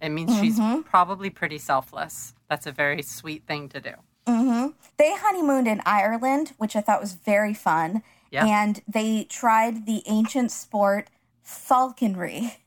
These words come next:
Speaker 2: That's how Andrea says it. I would have said falconry. I also had to look it up.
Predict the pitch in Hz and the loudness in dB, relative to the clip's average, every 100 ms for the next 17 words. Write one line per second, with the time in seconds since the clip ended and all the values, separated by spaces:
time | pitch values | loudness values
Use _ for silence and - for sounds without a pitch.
0 | - 226 - 269 214 202 196 196 - 190 | 0 0 2 0 0 -2 -4 -4 0 0
1 | 170 175 196 196 220 214 202 180 170 160 | -2 -2 0 0 -4 -2 -2 0 0 0
2 | - 160 - - _ _ - 208 208 - | -4 -14 -14 -18 _ _ 2 4 4 2
3 | 214 202 - 190 190 180 - - - - | 0 0 -2 -10 -4 -4 -4 -4 -6 -10